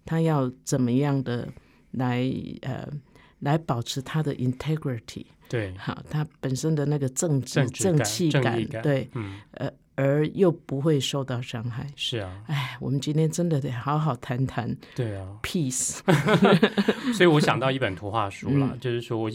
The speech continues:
Speaker 2: 我觉得也许我们今天用这本书来做开场，
Speaker 1: 嗯。
Speaker 2: 来谈这个主题的开场，我觉得其实还蛮合适的。就是
Speaker 1: 嗯。
Speaker 2: 这本书是亲子天下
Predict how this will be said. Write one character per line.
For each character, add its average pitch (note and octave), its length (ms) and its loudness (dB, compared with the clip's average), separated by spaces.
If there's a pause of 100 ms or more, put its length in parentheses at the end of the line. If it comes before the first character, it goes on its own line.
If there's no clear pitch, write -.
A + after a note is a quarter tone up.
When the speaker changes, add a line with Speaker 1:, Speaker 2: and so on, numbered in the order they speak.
(100)
Speaker 2:
我 B2 100 -2
觉 C#3+ 120 2
得 D3+ 60 6
也 C3+ 120 2
许 A#2 280 -4
我 A#2 80 -2
们 G#2 100 -2
今 C3+ 80 -2
天 C3 80 2
用 C3 160 0
这 C3 100 -2
本 F2+ 220 -6
书 - 260 -8
来 F#2 140 -4
做 G2 180 -6
开 G2 220 -10
场， - 320 -12 (140)
Speaker 1:
嗯。 D#3 360 2
Speaker 2:
来 G#2 140 0
谈 G2+ 240 -4
这 A#2 100 -4
个 G#2 80 -4
主 G#2+ 160 -10
题 A2 120 -12
的 G2+ 100 -6
开 G#2+ 180 -6
场， G2+ 160 -8
我 F#2 80 -10
觉 G2 140 -10
得 G2+ 180 -6 (520)
其 - 120 -10
实 C#3+ 100 -2
还 A2+ 120 -4
蛮 G2+ 420 -6
合 F#2+ 240 -10
适 G#2 200 -8
的。 F#2 100 -8
就 A#2 140 -10
是 A2 260 -6
Speaker 1:
嗯。 C#3 220 0
Speaker 2:
这 A3+ 120 -4
本 B2+ 120 -4
书 A#2+ 160 -6
是 G#2+ 320 -6
亲 B2+ 200 -6
子 G#2 120 -6
天 G#2+ 260 -8
下 F#2 400 -8